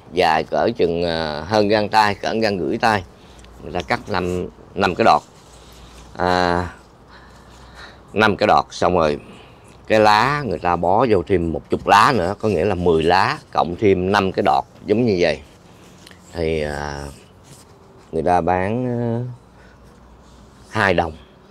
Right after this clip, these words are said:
có khi ba đồng. Nhưng mà mùa này thì không có đâu nha, người ta chỉ bán lúc mà mùa hè thôi à.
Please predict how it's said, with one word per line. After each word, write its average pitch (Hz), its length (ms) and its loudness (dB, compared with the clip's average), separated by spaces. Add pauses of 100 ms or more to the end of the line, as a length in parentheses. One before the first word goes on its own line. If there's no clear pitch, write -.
(640)
có - 80 -6
khi 104 180 0
ba 92 260 4
đồng. 80 220 2 (520)
Nhưng 104 220 4
mà 90 120 2
mùa 87 200 4
này 85 160 0
thì 87 100 -4
không 98 140 -2
có 117 160 0
đâu 127 100 0
nha, 104 260 -2
người 80 100 -10
ta 90 140 0
chỉ 82 140 -6
bán 104 340 0
lúc 143 180 0
mà 87 80 0
mùa 80 180 -2
hè 80 320 0
thôi 98 120 -4
à. 82 100 -2